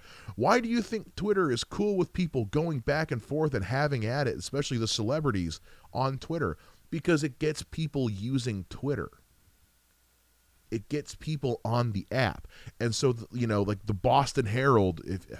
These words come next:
I think that was the paper, I think they were, that was the paper that he was publishing to back then, was happy to have him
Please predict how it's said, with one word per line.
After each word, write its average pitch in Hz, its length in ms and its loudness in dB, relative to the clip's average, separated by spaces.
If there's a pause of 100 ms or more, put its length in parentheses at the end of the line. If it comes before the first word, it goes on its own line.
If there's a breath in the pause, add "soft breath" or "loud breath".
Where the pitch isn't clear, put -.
(140)
I 95 60 -8
think 107 220 -8
that 101 100 -8
was 85 100 -8
the - 80 -8
paper, 90 560 -4
I 92 40 -6
think 143 160 -4
they 90 100 -2
were, 78 260 -6
that 85 160 -8
was 78 100 -8
the - 60 -12
paper 85 260 -6
that 80 80 -4
he 85 60 -4
was 82 100 -8
publishing 85 380 -8
to 82 200 -6
back 80 220 -6
then, 90 240 -6 (460 loud breath)
was 123 180 0
happy 127 580 -2
to 95 80 0
have 104 320 -2
him 95 340 0